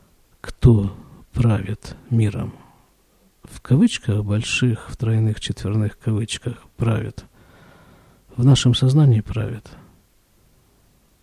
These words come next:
Вот это вот и есть тот самый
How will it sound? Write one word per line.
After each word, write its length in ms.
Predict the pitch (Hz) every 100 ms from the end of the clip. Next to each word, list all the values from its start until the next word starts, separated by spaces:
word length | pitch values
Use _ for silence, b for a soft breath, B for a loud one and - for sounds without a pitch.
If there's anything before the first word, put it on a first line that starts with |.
| _ _ _ _ _ _ _ _ _ _ _ _ _ _ _ _ _ _ _ _ -
Вот 220 | 127 127
это 160 | 175 190
вот 180 | 196 196
и 40 |
есть 360 | 160 139 - - b b -
тот 180 | 123
самый 480 | - 113 110 113 110